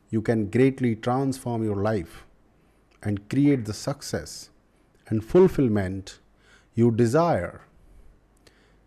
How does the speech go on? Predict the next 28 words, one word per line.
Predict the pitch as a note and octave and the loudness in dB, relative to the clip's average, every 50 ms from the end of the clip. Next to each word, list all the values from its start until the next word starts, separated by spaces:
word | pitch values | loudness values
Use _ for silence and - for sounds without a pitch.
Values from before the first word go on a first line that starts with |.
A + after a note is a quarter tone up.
| _ _ - | _ _ -2
You | - D3+ D3 | 2 4 4
have | C#3+ D#3+ D3+ C#3 A#2 G#2 | 6 6 4 4 2 0
just | - D#3 D#3+ D#3 C3 - - - _ - - - - - | 2 2 4 4 2 0 -6 -12 _ -20 -20 -14 -8 -4
listened | A2+ B2 A#2+ - D3 C#3 B2 | -2 -2 -2 -2 -2 -4 -4
to | B2+ - | -4 -6
Sunil | - B2+ A#2+ A#2+ A#2 G#2+ | -4 -2 0 0 0 -2
Chaudhary, | G#2 - A2+ A2 A#2 A#2 C3+ C#3+ D3+ D#3 - - _ _ _ _ _ - | -2 -2 0 0 0 0 -2 -4 -6 -6 -10 -18 _ _ _ _ _ -2
leading | A2 A#2 A#2+ B2 A#2+ B2 B2 A#2+ A#2 - | 0 2 2 2 2 2 0 0 -2 -4
success | - G#2+ - - A2 - | -8 -10 -8 -8 -10 -8
coach, | - - A#2 A2+ A2 A2 - - - - | -2 2 2 2 2 0 -4 -10 -12 -6
India. | G#2+ A2 G#2+ G2 F#2 F2 C2+ - - _ _ _ _ _ _ _ - | -4 -2 -2 -2 -2 -4 -6 -10 -14 _ _ _ _ _ _ _ -6
I | G2+ G#2+ | -4 -2
invite | G#2+ G#2+ A2+ A#2+ B2 C#3 D#3 E3 E3+ E3 - | 0 2 2 4 4 4 6 4 4 0 -2
you | B2 A#2+ B2 A#2+ A#2+ A#2 | -4 -4 -2 -2 -4 -6
to | - G#2+ | -6 -6
join | G#2 G#2 A#2 A#2+ B2 B2 A#2 | -2 0 0 0 2 0 0
my | A2+ A2 A2 G#2 | 0 0 -2 -4
career | - - - B2 A#2+ B2+ C3+ C3 | -4 -2 0 2 4 6 6 4
building | B2 B2 A#2+ A#2 A#2 A#2+ A2+ | 4 4 4 4 2 0 -2
school | - - - A#2+ A2 G2 | -4 -4 -4 -2 -2 -2
family | - - A2+ A2+ A2+ A2+ A2 A2 A2+ A2+ A2+ - _ _ _ _ _ _ _ - | 0 0 0 0 2 0 0 0 -2 -2 -4 -8 _ _ _ _ _ _ _ -8
and | - G2+ G2+ F#2+ F#2 | -6 -4 -4 -2 0
get | - A#2 A#2+ A#2+ A#2+ | 0 2 2 2 0
on | A#2 G#2+ A2 G#2+ G#2+ | 0 -2 0 0 -2
greater | G2 G2 A#2 B2 C3 C3 C#3 B2+ | -2 -2 -2 -2 -2 -4 -6 -8
success | - - G#2+ - - - A2 G#2 F#2+ | -8 -8 -10 -10 -8 -6 -6 -4 -4
journey. | F#2 G2 A2 A2+ A#2+ A#2+ B2+ C#3 C#3+ D3+ D3+ - - - _ _ _ _ _ _ - _ _ _ _ - | -2 0 2 2 2 2 2 0 0 -2 -4 -8 -14 -20 _ _ _ _ _ _ -20 _ _ _ _ 0
Thanks. | - A#2+ C3 D3+ D#3 - - - - - | 0 2 2 0 -2 -6 -10 -18 -18 -18